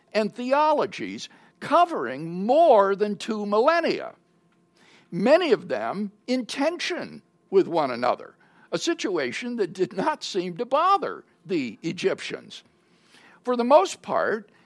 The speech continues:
Egyptian creation documents consist of brief statements or allusions scattered among many inscriptions,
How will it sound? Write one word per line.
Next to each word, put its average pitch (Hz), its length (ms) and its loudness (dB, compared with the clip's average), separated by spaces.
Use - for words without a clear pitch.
Egyptian 262 640 -6
creation 170 680 -4
documents 123 680 -2
consist 160 800 -8
of 185 300 2
brief 294 440 -4
statements 123 1000 -4
or 143 400 0
allusions 196 960 -4
scattered 320 560 2
among 170 600 -2
many 277 440 0
inscriptions, 170 1080 -6